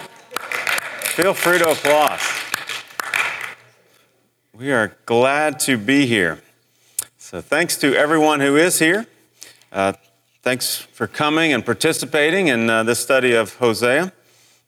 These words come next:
I, thanks to the elders for letting us have this class. Uh, and I'd say thank you to Jason Powell for being moved with, uh, zeal and, uh, loving this book, Hosea, and, and bringing me along and saying, "Let's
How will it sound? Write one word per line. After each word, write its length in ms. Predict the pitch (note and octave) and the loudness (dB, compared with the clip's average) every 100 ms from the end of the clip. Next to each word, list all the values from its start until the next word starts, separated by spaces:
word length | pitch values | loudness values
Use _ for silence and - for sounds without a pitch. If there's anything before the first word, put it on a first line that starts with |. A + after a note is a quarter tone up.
| - | -8
I, 140 | F#2 | -6
thanks 420 | F2+ - A#2 A#2 - | -6 -4 -4 -2 0
to 100 | A2 | 2
the 120 | G2 | 4
elders 480 | A2+ C3 E3+ - - | 2 0 -6 -10 -20
for 160 | - G2+ | -6 0
letting 260 | A2 A2+ G#2+ | 0 0 -2
us 140 | - | -2
have 200 | A2 A2 | -4 -2
this 160 | A#2+ - | -4 -2
class. 560 | B2+ B2+ E3+ - - _ _ _ _ _ _ _ | -2 -2 -6 -16 -18 _ _ _ _ _ _ _
Uh, 440 | F2+ F2+ F#2 F2+ F2 | -14 -10 -10 -8 -4
and 240 | F#2+ B2 | -2 0
I'd 240 | A2+ B2+ - | 0 -2 -2
say 180 | - A2+ | -2 -2
thank 480 | - - E3 E3 | -4 -4 -4 -2
you 280 | A#2+ B2 D3+ _ _ | 0 0 -2 _ _
to 140 | - G#2 | -4 -2
Jason 480 | C3 C#3+ C3 A#2 A#2 | 2 2 2 -2 0
Powell 340 | C3+ F2+ D2+ - _ _ - - - _ | -2 -2 -4 -12 _ _ -20 -20 -20 _
for 280 | - A2 G#2+ | -2 2 2
being 320 | A#2 C3 B2 | 2 2 2
moved 400 | B2+ C#3+ C3 G#2 | 2 4 2 2
with, 320 | A2+ A2 - | 0 0 0
uh, 240 | A2+ G#2+ G#2 - - G#2+ | 0 2 0 -8 -18 -8
zeal 460 | F#2+ C3+ C#3+ E3+ - - _ _ | 0 2 2 0 -6 -20 _ _
and, 400 | A2 A2 A2 G2+ | -2 0 0 2
uh, 200 | G#2 F#2+ | 2 2
loving 380 | G2 A2+ B2 B2 | 2 2 2 0
this 160 | A2+ G2 | 0 0
book, 240 | A#2 A#2 | 0 2
Hosea, 480 | A2+ G2+ A2 A#2+ B2+ | 0 0 2 4 2
and, 240 | G2 F#2 | 0 -8
and 280 | - F#2+ E2 _ _ - | -12 -14 -14 _ _ -2
bringing 340 | A#2+ C3 B2 | 0 2 2
me 80 | B2 | 2
along 420 | A2+ A#2 A2+ F2 | 2 2 0 -2
and 140 | E2 | -8
saying, 380 | - G2 F2+ F2+ | -10 -6 -4 -4
"Let's 480 | A2 A#2 - - | -2 -2 -4 -8